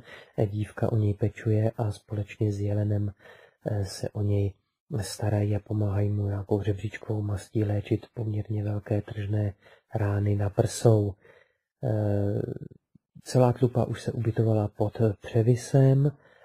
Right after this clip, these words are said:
a tam opět byl malý rozbroj mezi Jelenem a náčelníkem. Náčelník tvrdil, že to je ideální bydlení, a Jelen tvrdil, že když za velkých bouřek a podobně stoupne voda,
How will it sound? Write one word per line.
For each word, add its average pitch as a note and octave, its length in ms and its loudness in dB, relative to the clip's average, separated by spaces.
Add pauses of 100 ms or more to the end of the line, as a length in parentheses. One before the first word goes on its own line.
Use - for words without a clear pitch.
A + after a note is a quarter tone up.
(160)
a A2+ 260 -2
tam A2+ 200 2
opět - 360 4
byl A#2 300 6
malý A#2 360 4
rozbroj A2+ 400 4
mezi A2 260 2
Jelenem A2 400 2
a A2 40 2
náčelníkem. G#2+ 800 0
Náčelník G#2+ 460 -2
tvrdil, A2+ 260 0
že G#2+ 100 -2
to - 120 -2
je - 20 0
ideální A2 460 2
bydlení, A2 480 4 (360)
a A2 100 0
Jelen G#2 260 4
tvrdil, G#2+ 380 0
že G#2+ 140 0
když G#2 220 -4
za G#2+ 100 2
velkých G#2 380 0
bouřek G#2 440 -2
a A2 240 -2
podobně A2 380 -2
stoupne G#2 360 -2
voda, G#2+ 200 0